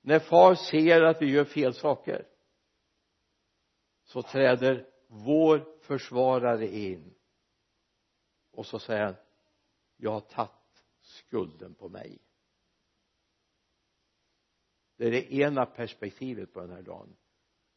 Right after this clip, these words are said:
Jesus är hela tiden aktiv. Vi gör fel saker, vi tänker fel saker. Kanske inte ni, men jag.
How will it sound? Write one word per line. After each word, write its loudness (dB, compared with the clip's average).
Jesus 0
är 2
hela -2
tiden -8
aktiv. -10
Vi -2
gör 2
fel -4
saker, -14
vi -8
tänker -8
fel -12
saker. -20
Kanske -4
inte 2
ni, -4
men -2
jag. -6